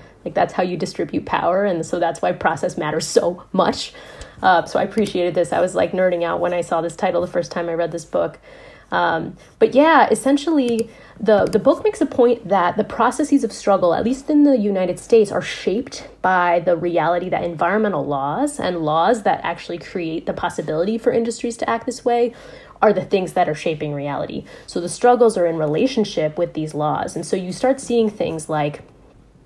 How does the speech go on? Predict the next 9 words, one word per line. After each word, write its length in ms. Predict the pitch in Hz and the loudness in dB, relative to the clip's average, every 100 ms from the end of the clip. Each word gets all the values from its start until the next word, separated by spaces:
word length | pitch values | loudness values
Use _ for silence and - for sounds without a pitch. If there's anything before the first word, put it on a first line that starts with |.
| - - | -14 -6
um, 360 | 202 180 175 156 - - - | -4 -2 -4 -8 -16 -20 -4
you 80 | 220 | 2
know, 180 | 208 - | 2 4
addressing, 960 | - 185 202 214 - 202 185 175 175 156 - - - _ - - | 0 2 2 2 -2 0 0 0 -2 -8 -18 -20 -20 _ -20 -6
for 180 | 202 196 | -2 0
example, 640 | 156 185 185 185 175 175 | 0 0 0 2 4 4
the 140 | 180 185 | 2 0
reality 540 | 190 180 180 180 185 | 0 2 4 2 0
that, 500 | 180 175 95 - | 0 2 2 0